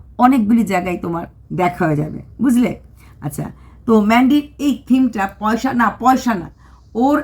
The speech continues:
অ্যালবাম বা মিউজিক ভিডিও করার একটা ইচ্ছা ছিল, ওর কিছু রিলস করার ইচ্ছা ছিল, সেই রিলসগুলি করতেই কিন্তু ম্যান্ডি গেছে, বা সে মিউজিক ভিডিওটা করতেই গেছে। ম্যান্ডি কাজকে কখনোই অবহেলা করে না,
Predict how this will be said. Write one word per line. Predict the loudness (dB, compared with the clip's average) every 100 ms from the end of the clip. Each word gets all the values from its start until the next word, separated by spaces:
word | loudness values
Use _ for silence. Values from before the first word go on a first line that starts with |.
| -4
অ্যালবাম | 0 2 2 2 2 0
বা | -2
মিউজিক | -2 -2 0 -2 -2
ভিডিও | -4 -2 -2
করার | 0 0 0
একটা | -4 -6
ইচ্ছা | -8 -6 -6
ছিল, | -2 -2
ওর | -2 -4
কিছু | -6 -6 -8 -10 -20 -20 -2
রিলস | 4 4 4 -2
করার | -8 -6
ইচ্ছা | -6 -6 -6
ছিল, | -4 -4 -6 -10 -20 -10
সেই | 0 2
রিলসগুলি | 4 4 4 2 2 0
করতেই | -2 -4 -4 -4 -4
কিন্তু | -2 -6 -6
ম্যান্ডি | -6 -2 0 0 -2 -10 -4
গেছে, | 0 0 -2 -12 -16 -20 -20 -16 -2
বা | -2
সে | 2
মিউজিক | 4 4 4 2
ভিডিওটা | 0 0
করতেই | -4 -6 -2 0 0
গেছে। | -2 -6 -10 -14 -20 -20 -20 -20 -20 -20 -20 -20 -20 -12 0
ম্যান্ডি | 2 4 2 0 -2 -14 -20 -6
কাজকে | 0 0 0 -2
কখনোই | -2 0 0 0 0
অবহেলা | -2 0 0 -2
করে | -4 -6 -6
না, | -8